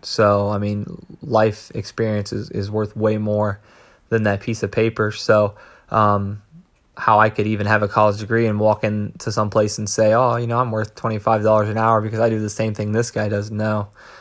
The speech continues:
that's not always true. So to me, um, I think people, it's good that they set high expectations, but I think at the same point in time, we gotta compromise and, um, find the right kind of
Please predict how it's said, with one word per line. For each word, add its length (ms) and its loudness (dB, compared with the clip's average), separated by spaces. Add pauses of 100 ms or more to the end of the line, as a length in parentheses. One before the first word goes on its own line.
(180)
that's 160 -2
not 140 4
always 260 2
true. 340 0
So 400 2 (440)
to 120 -4
me, 360 0
um, 320 0 (380)
I 80 -4
think 200 -4
people, 300 0
it's 120 -2
good 200 2
that 100 2
they 240 0
set 280 2
high 180 4
expectations, 680 -2
but 140 0
I 60 2
think 160 -4
at 60 -6
the 60 -12
same 200 -4
point 200 -2
in 20 -6
time, 260 0
we 60 -2
gotta 140 0
compromise 680 -2
and, 160 -8 (540)
um, 680 0 (120)
find 320 2
the 80 0
right 260 4
kind 300 -2
of 260 -2